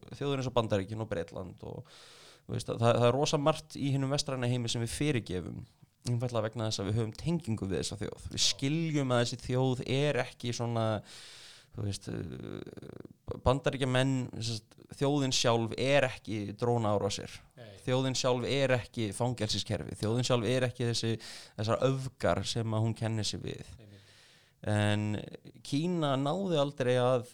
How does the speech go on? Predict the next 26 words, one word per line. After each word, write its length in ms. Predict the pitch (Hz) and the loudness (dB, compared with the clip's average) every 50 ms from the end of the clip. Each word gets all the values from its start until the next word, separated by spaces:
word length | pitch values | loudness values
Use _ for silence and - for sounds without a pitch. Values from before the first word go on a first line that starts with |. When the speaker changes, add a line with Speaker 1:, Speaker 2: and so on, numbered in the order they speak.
| - - | -14 -10
Speaker 1:
uh, 440 | - - - 113 113 113 113 110 98 | -6 -4 -2 -2 0 -2 -2 -2 -4
sem 180 | - 117 117 | -4 -4 -4
sagt, 220 | 110 117 110 - - - | -2 -4 -4 -6 -10 -10
kynna 420 | - - 185 208 214 190 143 117 | -4 -2 -2 0 0 2 2 2
sig 240 | 110 - 80 67 73 | 2 0 -2 -4 -4
hálfpartinn 480 | 104 110 123 123 - 127 - - 117 110 | -4 -4 -4 -4 -4 -6 -6 -6 -4 -2
fyrir, 400 | - 139 143 127 120 110 - - | 0 0 0 0 0 -2 -4 -6
uh, 280 | - - - 113 120 117 - | -12 -12 -12 -10 -10 -8 -6
hinum 260 | - 120 123 123 120 117 | -4 -4 0 0 0 0
vestræna 320 | 120 - 104 104 107 107 | 2 0 0 0 0 0
heimi. 320 | 127 147 135 - - - | 0 0 0 -2 -4 -6
Speaker 2:
Einmitt. 320 | - 120 107 101 101 101 - - - - - _ _ _ _ - - | -12 -16 -18 -20 -20 -20 -20 -20 -20 -20 -20 _ _ _ _ -20 -10
Speaker 1:
Þannig 280 | - - 117 113 117 110 | -4 -2 0 2 2 4
að 80 | 87 | 4
áður 320 | 113 156 170 170 165 147 139 | 4 4 4 4 4 4 4
en 80 | 127 | 2
þeir 140 | 143 143 139 | 0 0 0
náðu 240 | 135 143 151 147 131 | 2 4 4 6 6
að 80 | 123 123 | 4 4
gera 320 | - 180 202 208 156 123 | 2 0 2 4 4 4
það, 220 | 110 107 101 82 101 | 4 2 0 -2 -2
þá 140 | - 113 120 135 131 127 | -2 0 0 0 0 -2
kemur 580 | - - 156 147 165 190 202 185 151 135 123 - - - 50 - | -6 -6 -4 -2 0 0 0 2 0 0 -2 -2 -6 -10 -10 -8
akkurat 520 | - - - - - 117 113 120 120 - | -8 -8 -8 -4 -2 0 0 0 -2 -4
þessi, 460 | - 113 117 - - - - 123 120 117 113 110 - - - - - - - - - - - - - | -4 -2 -2 0 0 0 0 0 0 0 0 -2 -4 -8 -18 -20 -20 -20 -20 -20 -20 -20 -20 -20 -16
uh, 560 | _ - 110 113 113 117 117 113 113 110 107 | _ -2 0 2 4 6 6 6 4 4 2